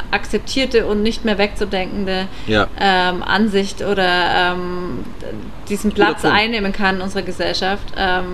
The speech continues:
Speaker 2: Guter Punkt,
Speaker 1: den es
Speaker 2: definitiv.
Speaker 1: haben muss.
Speaker 2: Definitiv, da hast du, glaub ich, da hast du, glaub ich, recht.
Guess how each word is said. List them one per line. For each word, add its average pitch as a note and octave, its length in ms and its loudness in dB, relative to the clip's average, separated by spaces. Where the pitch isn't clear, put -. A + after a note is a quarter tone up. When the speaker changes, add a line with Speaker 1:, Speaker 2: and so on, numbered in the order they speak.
Speaker 2:
Guter - 220 2
Punkt, F#2+ 260 0
Speaker 1:
den F2+ 100 2
es F#2+ 120 2
Speaker 2:
definitiv. F2+ 180 0
Speaker 1:
haben E2+ 160 0
muss. E2 300 -6
Speaker 2:
Definitiv, G2 520 0
da F2+ 80 -2
hast E2+ 120 -6
du, G2 40 -2
glaub F2 100 2
ich, F2 60 -6
da G2 80 -2
hast G2+ 140 0
du, - 20 0
glaub F#2+ 160 0
ich, - 140 -4
recht. A2+ 260 -2